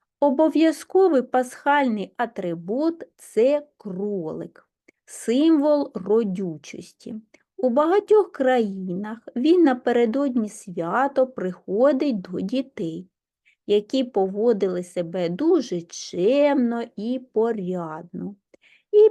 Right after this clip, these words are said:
підкидає у гнізда кольорові яйця. Кошик або гніздо готують завчасно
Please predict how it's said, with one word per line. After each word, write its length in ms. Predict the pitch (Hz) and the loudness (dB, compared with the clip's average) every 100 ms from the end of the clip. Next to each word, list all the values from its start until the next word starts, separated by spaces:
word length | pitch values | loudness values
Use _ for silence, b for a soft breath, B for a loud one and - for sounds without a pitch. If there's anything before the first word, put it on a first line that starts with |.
| 427 | 4
підкидає 880 | 330 - 254 220 226 208 180 165 - | 0 2 4 4 4 4 2 0 -2
у 200 | 220 196 | -2 -4
гнізда 920 | 139 156 180 185 269 311 285 254 277 | -6 -8 -4 0 0 0 -2 -2 -2
кольорові 1080 | 269 185 175 165 170 170 247 262 233 240 240 _ _ | -2 -6 -4 -6 -6 -2 2 2 0 -8 -10 _ _
яйця. 640 | 185 170 151 - - - 214 _ _ _ b b b _ | -8 -6 -8 -16 -18 -18 -18 _ _ _ b b b _
Кошик 760 | _ 302 240 175 180 - 240 - | _ 4 4 4 0 -4 -6 -4
або 540 | 247 240 240 339 392 392 - _ | 0 0 2 4 4 2 -6 _
гніздо 880 | 151 208 254 196 175 180 165 165 240 - _ _ 180 | -4 2 2 0 -4 -6 -6 -6 -10 -14 _ _ -6
готують 920 | 196 190 190 240 320 330 330 - 175 | -2 -2 -2 2 4 6 4 -2 -8
завчасно 1300 | 202 262 285 - - 254 214 175 175 - 220 240 | -2 -2 -2 -12 -6 -4 -4 -6 -10 -12 -8 -6